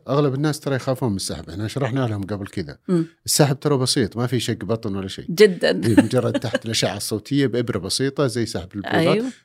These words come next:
Speaker 1: وأغلب المرضى بياخذون تخدير بسيط عشان
Speaker 2: مم.
Speaker 1: نحس إن عملية السحب البويضات ما تاخذ خمس دقائق.
Speaker 2: هي يمكن
Speaker 1: هو
Speaker 2: مع
Speaker 1: ال-،
Speaker 2: كلمة
Speaker 1: المشكلة تك-، تكمن بعد السحب.
Speaker 2: مم.
Speaker 1: الشغل عليكم أنتم في المختبر.
Speaker 2: أيوة،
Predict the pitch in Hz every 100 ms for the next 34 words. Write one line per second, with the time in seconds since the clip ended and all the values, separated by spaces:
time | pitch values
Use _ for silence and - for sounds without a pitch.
0 | - 143 170 165 147 143 151 165 151 139
1 | - 127 107 101 - 104 87 92 131 160
2 | 107 110 117 95 - _ - 95 90 90
3 | 90 87 101 143 160 156 - 156 147 123
4 | 131 156 160 156 143 135 - 98 - -
5 | 62 - _ _ _ _ - 247 269 262
6 | 269 285 277 285 262 - - 285 254 -
7 | 156 151 147 - - - 135 - 156 139
8 | 156 104 98 - - - - 90 175 165
9 | - 127 127 120 117 - 85 85 - 80
10 | 85 - 92 - 185 165 160 156